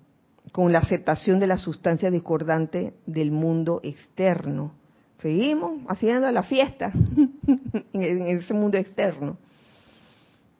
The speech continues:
Una vez que hemos recibido esa dosis de confort. <clears throat> A ver, tenemos un comentario. Gracias, Giselle.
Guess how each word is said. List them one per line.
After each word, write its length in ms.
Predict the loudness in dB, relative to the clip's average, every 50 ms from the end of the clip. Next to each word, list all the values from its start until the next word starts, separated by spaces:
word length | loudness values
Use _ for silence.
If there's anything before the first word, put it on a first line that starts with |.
| -20 -4 2
Una 240 | 4 4 6 6 6
vez 140 | 4 2 0
que 360 | -2 -2 0 0 -2 -4 -10 -18 _ _ _ _ _ _ _ _ _ _ _ _ _ _ _ _ _ _ _ _ _ _ _ -6 -2
hemos 260 | 0 2 2 2 2
recibido 600 | 0 -2 -2 -2 -2 -2 0 0 0 2 2 2 0
esa 480 | 0 -2 -2 0 0 0 0 -2 -4 -6
dosis 460 | -6 0 2 2 2 2 0 -2 -2
de 100 | -2 -2
confort. 640 | -4 -4 -4 -4 -6 -8 -4 0 2 2 2 2 -2 -10 _ _ _ _ _ _ _ _ _ _ _ _ _ _ _ _ _ _ _ _ _ _ _ _ _ -2
<clears throat> 380 | 0 2 2 2 2 0 -6 -12 _ _ _ _ _ _ _ _ _ _ -8
A 80 | -4 -2
ver, 220 | 0 2 2 0
tenemos 360 | 0 -2 -2 -2 0 0 0 2
un 220 | 2 0 0 -2
comentario. 640 | -2 -4 -2 -2 -4 -4 -4 -4 -4 -4 -4 -6 -6
Gracias, 420 | -4 -4 -4 -6 -6 -6 -8 -8
Giselle. 380 | -8 -10 -12 -12 -14 -14 -14